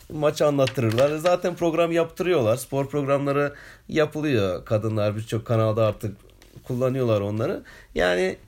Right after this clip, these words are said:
biraz da artık maç anlatımlarında da mesela atıyorum Süper Lig'de de yani bir Galatasaray Fener derbisinde bir kadın spiker de anlatabilir yani böyle çok da değişik olabilir. Adamlar gitti Süper Kupayı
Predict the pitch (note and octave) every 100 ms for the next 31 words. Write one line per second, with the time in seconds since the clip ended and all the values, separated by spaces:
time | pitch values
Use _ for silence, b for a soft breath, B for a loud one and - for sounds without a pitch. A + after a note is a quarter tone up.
0 | _ - - E3 D3+ F3 E3 - E3+ F3
1 | F3 D#3 D#3+ E3 D#3+ D#3 D#3+ E3 C3 G2+
2 | F2+ C3 G#2+ G2+ A2+ A2+ G#2 A2+ A#2 -
3 | - C3 A#2+ B2 B2+ C#3+ B2 G2+ G2 G2+
4 | G2+ G#2+ A2+ A2+ G#2 G#2 - - C3+ A#2+
5 | A#2 G#2 A#2+ G2+ E2+ A#2+ A#2+ G2 F2+ B2+
6 | - B B - A#2+ A2+ A#2 B2 B2+ B2
7 | C#3+ C#3+ D#3+ E3 C#3 A#2 G#2+ G2+ A#2+ B2+
8 | A#2 B2 B2 G2+ G2+ C3 B2+ C3 C3 D3
9 | A#2+ G2 G#2+ A2+ G2+ F#2 A#2+ A2+ B2+ A2
10 | - - F#2+ C#3+